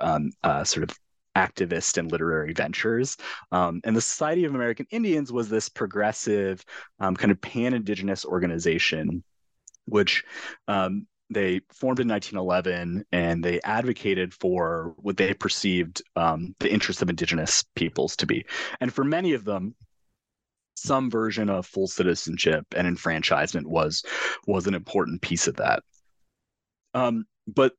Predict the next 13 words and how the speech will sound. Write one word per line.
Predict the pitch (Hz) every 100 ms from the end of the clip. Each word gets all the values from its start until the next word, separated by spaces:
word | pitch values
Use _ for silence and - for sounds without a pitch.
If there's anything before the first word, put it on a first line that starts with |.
| _
the, | 127 139 143 _ _ 131
the | 131
important | 135 - 202 151 104
background | 92 127 - 104 90 85 85
to | -
this | 82 78 - - - - -
is | 104 90
that | 95 90
in | 90
the | 95 101
early | 104 104 101
twentieth | - 90 87 90
century, | - 180 175 - 95 90